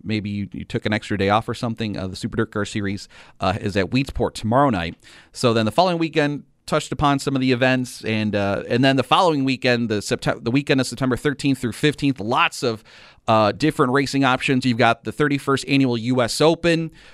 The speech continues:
which has two Race of Champions modified races, uh, Friday the thirteenth, the conclusion of the Tommy Tony one ten, and then, of course, the U S Open one twenty-five on Sunday. Uh, the full schedule of events for that is up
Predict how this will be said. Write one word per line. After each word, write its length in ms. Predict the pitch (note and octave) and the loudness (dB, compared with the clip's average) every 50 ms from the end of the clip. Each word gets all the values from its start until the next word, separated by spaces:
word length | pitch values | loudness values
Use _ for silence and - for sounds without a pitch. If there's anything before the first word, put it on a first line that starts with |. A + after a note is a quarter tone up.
| - - - | -20 -18 -6
which 300 | - A2+ A2+ - - - | -2 -2 -2 0 0 0
has 360 | B2 A2 G2 G2 G2+ - - | 2 4 4 4 2 0 -4
two 360 | - - - - B3 B3 F3+ | -6 -2 0 2 2 2 2
Race 240 | B2 C3 C3 A#2 - | 0 0 0 -2 -2
of 80 | B2 - | -4 -2
Champions 420 | - C3+ A#2+ A#2+ B2 B2 G#2+ A2+ | 0 0 0 0 0 -2 0 2
modified 440 | B2+ B2+ C3 C3 - - C3 C3 C3 | 2 2 2 2 0 0 0 2 2
races, 600 | B2 B2+ B2+ B2 - - B2+ A#2+ B2 - - - - | 2 0 0 -2 -2 -2 -2 -2 -4 -6 -10 -8 -4
uh, 180 | - G2+ G2 | -4 -4 -4
Friday 300 | - - C3+ C3 C3 C3 | 0 2 2 2 2 2
the 100 | A#2 A#2 | -2 -4
thirteenth, 560 | - - B2+ A2 - - - C3+ C3 B2+ - | -4 -4 -6 -6 -4 -2 0 0 0 0 -2
the 100 | - G#2 | -4 -6
conclusion 480 | F#2+ - G#2+ - - C3+ C3 B2 A#2 B2 | -4 -4 -6 -2 0 2 2 2 2 0
of 80 | A#2 G2+ | -2 -2
the 80 | G2+ | -4
Tommy 320 | - - C3+ B2+ A2+ G#2+ G#2 | -4 -2 -2 -2 -2 -4 -4
Tony 280 | - D3+ D3+ D3+ C#3 | -2 -2 0 0 0
one 200 | C3 C#3 C#3 C3 | 0 0 0 0
ten, 360 | C3 - C#3+ C3+ C3+ C3 C#3 - - - - - _ | 0 0 0 0 0 0 -2 -6 -10 -20 -20 -20 _
and 160 | - - G#2+ G#2+ | -6 -2 0 0
then, 120 | G#2+ G#2 | 0 0
of 60 | G#2 | 0
course, 260 | - - A#2 A2+ - | 0 0 0 0 -2
the 80 | - A2+ | -4 -4
U 200 | A2 A#2 A#2+ A#2+ | -2 2 2 2
S 160 | A2+ - - | 2 2 2
Open 360 | A#2 A#2 A#2 - A2+ G#2+ G2+ | 0 0 2 0 -2 -2 0
one 220 | G#2 A#2+ B2 A#2+ A2+ | 0 2 2 2 0
twenty-five 840 | - - A#2 A2+ A2 G#2+ G2 - - B2 A#2 A#2+ B2 A#2+ A#2+ A2 - | -2 -2 -2 -2 -2 -2 -4 -2 0 2 2 2 0 0 -2 -4 -6
on 220 | - G2+ F#2+ F#2+ | -6 -6 -4 -6
Sunday. 640 | F2+ - - - C3+ C3 C3 B2 C3 C3 B2 B2 A#2+ - - - - - _ _ - | -6 -8 -4 0 0 2 2 4 4 4 2 2 -2 -6 -12 -20 -20 -20 _ _ -4
Uh, 180 | F#2+ G2 F#2+ | -2 -2 0
the 100 | F#2 G2 | -2 -4
full 200 | F#2 - C3 B2 | -4 -2 -2 -2
schedule 420 | A#2 - - B2+ A#2 A2 B2 A2+ G#2 | -2 0 0 0 2 2 0 0 0
of 80 | F#2+ | 0
events 220 | F2+ A#2 A2+ A2 - | 0 0 0 -2 -2
for 100 | - G2+ | -2 0
that 220 | G#2 A#2 A#2 - | 2 2 2 0
is 180 | C3 A#2+ G2+ A2+ | -2 -2 0 2
up 220 | A2+ A#2 - _ | 0 0 0 _